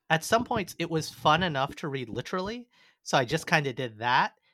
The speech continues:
And I feel like I missed out on something. And so maybe I, I haven't let it breathe enough, or I read it over the course of three days a little too fast versus, or, so is it that I'm not smart enough to understand this?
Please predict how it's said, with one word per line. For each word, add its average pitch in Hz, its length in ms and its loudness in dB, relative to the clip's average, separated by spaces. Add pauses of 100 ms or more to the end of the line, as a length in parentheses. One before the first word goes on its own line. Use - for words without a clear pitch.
(120)
And 151 120 -2
I 143 60 0
feel 180 180 -4
like 208 180 -4
I 151 80 -2
missed 127 380 -8
out 110 180 -4
on 151 140 -4
something. 170 500 -8 (400)
And 143 160 -8
so - 80 -4
maybe 156 320 -4
I, 170 160 -2 (240)
I 139 80 0
haven't 151 260 0
let 143 140 -4
it 98 160 -8
breathe 123 300 -8
enough, 151 320 -4 (100)
or 117 160 -6
I 104 60 -6
read 117 200 -8
it 135 140 -10 (720)
over 131 180 -4
the 123 60 -6
course 123 240 -8
of 110 120 -16
three 123 200 -10
days 117 340 -6
a 110 60 -6
little 113 320 -10
too 113 220 -16
fast 117 540 -6
versus, 110 580 -12 (1500)
or, 214 300 8
so 208 180 4
is 202 180 2
it 220 120 2
that 180 240 4
I'm 175 240 8
not 190 180 0
smart 151 320 2
enough 185 240 0
to - 100 -4
understand 202 520 -4
this? 220 340 -8